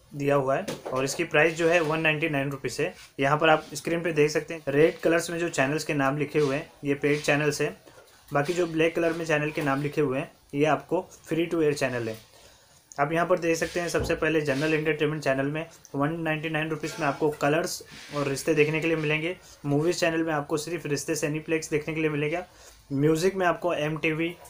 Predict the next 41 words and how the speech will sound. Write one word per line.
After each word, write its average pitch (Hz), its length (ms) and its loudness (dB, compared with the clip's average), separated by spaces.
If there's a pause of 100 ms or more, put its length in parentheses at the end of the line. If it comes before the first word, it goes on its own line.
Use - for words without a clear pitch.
(100)
एमटीवी 151 400 0
भी, 135 180 -2
और 160 140 2
फिर 190 160 6
उसके 175 240 0
बाद 156 220 4
आप 143 220 4
यहाँ 147 180 4
पर 160 260 0 (140)
सीएनबीसी 170 680 0
आवाज़, 151 340 4
India 151 320 2
Today, 147 320 4 (280)
News 151 320 0
eighteen, 147 240 2
ये 156 140 0
सारे 156 240 4
news 151 240 0
channel 147 280 2
आप 135 180 0
यहाँ 131 120 -2
पर 160 160 -4
देख 131 160 -2
सकते 120 340 -4
हैं। 117 140 -14 (200)
Lifestyle 175 540 4
में, 180 180 -2 (240)
lifestyle 170 500 2
में 175 100 -2
एक 156 180 -2
ही 185 60 -2
channel 165 280 0
आपको 147 200 0
यहाँ 143 200 0
पर 156 100 -2
देखने 147 300 -2
के 160 80 -4
लिए 160 100 0
मिलेगा, 147 340 0
एफ़वाईटीवी 151 720 0
एटीन, 143 320 -6